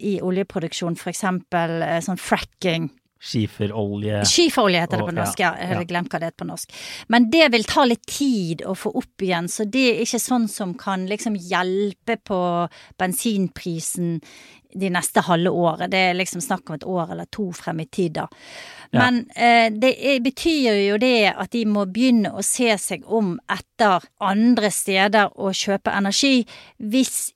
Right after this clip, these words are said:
Speaker 1: ikke bensinprisen skal gå helt bananas. Den nådde
Speaker 2: Ja.
Speaker 1: vel en ny rekord nå, over fire dollar for en gallon.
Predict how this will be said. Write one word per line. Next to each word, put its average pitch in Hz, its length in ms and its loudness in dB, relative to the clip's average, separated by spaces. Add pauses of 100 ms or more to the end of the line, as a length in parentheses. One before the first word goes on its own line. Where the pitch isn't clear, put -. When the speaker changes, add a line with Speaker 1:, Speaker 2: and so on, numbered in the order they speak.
Speaker 1:
ikke 208 420 2 (100)
bensinprisen 196 840 0
skal 196 160 -2
gå 208 240 2 (540)
helt 214 360 0
bananas. 196 840 2 (100)
Den 202 260 2
nådde 208 240 0
Speaker 2:
Ja. 233 80 4
Speaker 1:
vel 196 140 2
en 190 160 2
ny 214 160 6
rekord 190 560 2
nå, 185 160 -2 (120)
over 180 340 0
fire 196 380 -4
dollar 180 400 0
for 170 160 -10
en 170 120 -4
gallon. 202 480 2